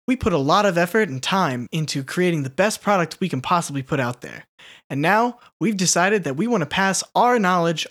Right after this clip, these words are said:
on to you, the budding podcaster. Our two-day seminar will teach you all the skills that you need to know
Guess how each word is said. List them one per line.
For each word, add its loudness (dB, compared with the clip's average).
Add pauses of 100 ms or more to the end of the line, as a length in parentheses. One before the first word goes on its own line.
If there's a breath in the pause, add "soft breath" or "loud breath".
on 0
to -4
you, -2 (160)
the -8
budding 2
podcaster. -6 (800)
Our 4
two-day 2
seminar 0
will -4
teach -2
you 0
all 2
the -2
skills 0
that -2
you 0
need 2
to -4
know 0